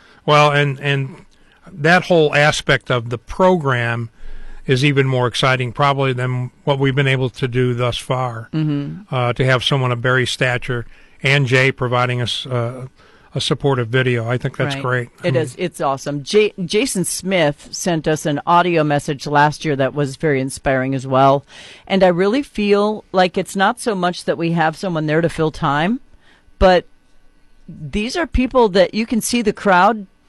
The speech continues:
Speaker 2: taking in what they have to say, like Joey Hand when he was up there. I mean, people just respect him so, so, so much.
Speaker 1: Joey
Speaker 2: So
Speaker 1: was great.
Speaker 2: he
Speaker 1: We,
Speaker 2: was
Speaker 1: we had a lot of
Speaker 2: hilarious,
Speaker 1: fun with
Speaker 2: actually.
Speaker 1: Joey, yeah.
Speaker 2: <laughs> He's so funny.
Speaker 1: Yeah.
Speaker 2: And having his kids on stage, I think,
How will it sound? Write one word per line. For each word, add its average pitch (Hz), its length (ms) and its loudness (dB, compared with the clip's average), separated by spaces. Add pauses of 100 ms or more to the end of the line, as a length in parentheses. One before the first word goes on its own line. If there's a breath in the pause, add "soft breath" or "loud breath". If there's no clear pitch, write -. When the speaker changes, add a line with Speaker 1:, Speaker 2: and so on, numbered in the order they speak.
Speaker 2:
taking 196 440 0
in 170 480 -2
what 151 180 -4
they 156 100 0
have 147 180 0
to 147 60 -8
say, 151 280 0
like 143 220 0
Joey 160 260 0
Hand 175 340 0
when 156 120 -2
he 196 120 0
was 226 180 0
up 160 180 0
there. 127 280 0
I 147 60 -4
mean, 180 360 0 (400 loud breath)
people 226 300 2
just 190 380 -2
respect - 640 -4
him 123 320 -4
so, 185 400 -2
so, 208 280 0
so 202 220 0
much. 170 300 2
Speaker 1:
Joey 190 180 6
Speaker 2:
So 240 120 4
Speaker 1:
was 135 120 2
great. 135 380 2 (100)
Speaker 2:
he 135 60 -2
Speaker 1:
We, 135 100 2
Speaker 2:
was 135 160 0
Speaker 1:
we 135 140 0
had 135 80 2
a 160 60 4
lot 147 140 4
of 135 100 0
Speaker 2:
hilarious, - 20 -10
Speaker 1:
fun 143 200 2
with 127 140 -2
Speaker 2:
actually. 123 300 0
Speaker 1:
Joey, - 20 -4
yeah. 131 240 -2 (200)
Speaker 2:
<laughs> - 180 -4
He's 196 120 0
so 165 280 0
funny. 139 360 -2
Speaker 1:
Yeah. 151 280 4 (260 loud breath)
Speaker 2:
And 160 360 2 (100)
having 180 300 2
his 165 200 0
kids 214 260 2
on 214 180 2
stage, 226 500 0 (100)
I - 80 2
think, 170 300 -2